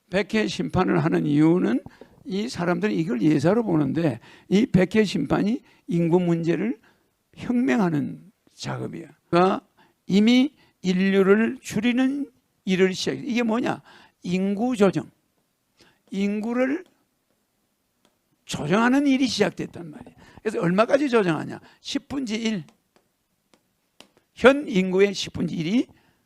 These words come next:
백궁에서 목표 지점이야. 그래서 칠억, 칠억까지 인구가 내려가게 돼. 예, 그거를 지금 하고 있단 말이에요.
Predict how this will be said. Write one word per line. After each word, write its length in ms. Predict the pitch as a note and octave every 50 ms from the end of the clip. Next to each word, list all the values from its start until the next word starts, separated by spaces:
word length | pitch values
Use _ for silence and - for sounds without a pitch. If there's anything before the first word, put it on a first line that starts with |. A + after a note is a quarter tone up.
| _ _ _ _ _ _ _ _ -
백궁에서 640 | - G#3+ A3 - A#3 A3 G#3 F#3 - - G#3 G#3 G#3
목표 360 | - G#3 E3+ F3 E3 - F#3+ -
지점이야. 380 | - - - - - - _ _ _ _ _ _ _ _ _ _ _ _ _ _ _
그래서 240 | - A3 G#3+ F3+ B3 - _ _ _ _
칠억, 460 | - - - - C4+ D4 F#4 - - _ _ _ _ _ _ _ _ _ _ _ _ _ _ _ _ _
칠억까지 1800 | - - - A#3+ A3+ A3 F#3+ - - _ _ _ _ _ _ _ _ _ _ _ _ _ _ _ _ _ _ _ _ - G3+ A3 G#3 B3+ C#4 - - _ _ _ _ _ _ _ -
인구가 460 | E3+ E3 D#3 C#3+ C#3+ D3 D#3 E3 D#3+ - _ _ _ _ _
내려가게 440 | - G#2+ E3 F#3+ F#3+ G3 E3 A2+ G#2
돼. 220 | - - - _ _ _ _ _ _ _ _ _ _ _ -
예, 180 | C3 C#3+ F3+
그거를 400 | F3 - - A#3 B3+ C4+ C4 A3+
지금 200 | F#3 E3+ F#3+ G3
하고 240 | G3 D3+ F3 F3 D#3+
있단 260 | - - - - F#3
말이에요. 280 | - - F3+ F#3 G3+ D4